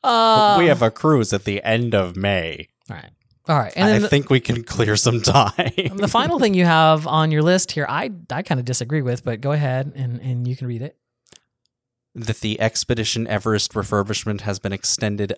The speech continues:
Speaker 2: again.
Speaker 1: Yeah. I disagree with that. Uh, we don't know that it's been extended. They just took away the, the, the, the, originally it was supposed to reopen in mid-April, and then they changed it to say,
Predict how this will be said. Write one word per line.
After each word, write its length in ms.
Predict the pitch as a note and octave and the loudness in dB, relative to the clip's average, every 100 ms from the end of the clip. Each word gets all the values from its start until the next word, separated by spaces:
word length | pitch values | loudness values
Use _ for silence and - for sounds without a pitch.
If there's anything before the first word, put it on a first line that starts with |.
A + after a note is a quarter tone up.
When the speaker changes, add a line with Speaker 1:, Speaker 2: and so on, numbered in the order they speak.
| - | -4
Speaker 2:
again. 600 | G#2 G2 G2 G2 G2+ G2+ - | -4 -2 -2 -4 -8 -10 -14
Speaker 1:
Yeah. 200 | F2+ D#2 _ _ _ _ _ _ _ _ _ - | -16 -16 _ _ _ _ _ _ _ _ _ -4
I 100 | D#3 | -2
disagree 360 | E3+ F3+ E3 F3+ | 0 -2 -2 -6
with 120 | C#3 | -8
that. 240 | - - - - - | -16 -20 -20 -20 -4
Uh, 380 | F3+ F3 F3 D3 | 2 4 2 2
we 140 | F3 B3 | 2 2
don't 180 | B3 F#3 | 2 2
know 240 | F3 F3+ | 2 2
that 160 | F3+ F3+ | 0 -2
it's 140 | F#3+ | -2
been 160 | F#3 F#3+ | -2 -2
extended. 420 | F#3 G3 G3+ F3 | -4 -2 -4 -2
They 80 | D#3+ | -2
just 280 | E3 D3+ - | -4 -6 -4
took 300 | E3+ - - | -4 -4 -4
away 260 | D3 C#3+ | -2 0
the, 180 | D3 D3 | -2 -4
the, 200 | C#3+ - | -8 -14
the, 180 | E3 - _ _ - | -14 -14 _ _ -14
the, 180 | - E3+ | -6 2
originally 500 | A3 D4+ C#4 C4+ C4 | 2 4 2 2 2
it 60 | |
was 120 | G3+ - | 2 0
supposed 280 | - F#3 - | 0 -2 -2
to 60 | |
reopen 320 | D#3 D3 D3 | 0 0 0
in 140 | B2+ C3+ | -2 0
mid-April, 600 | F#3 F3 E3 F3 D#3+ D3 | 0 -2 -2 0 0 2
and 120 | D3 | 0
then 140 | D3 D3 | 2 2
they 120 | C3+ | -2
changed 380 | - E3+ D#3+ - | -4 -4 -4 -6
it 100 | B2+ | -4
to 40 | D3+ | -2
say, 260 | C3+ B2 | -2 -6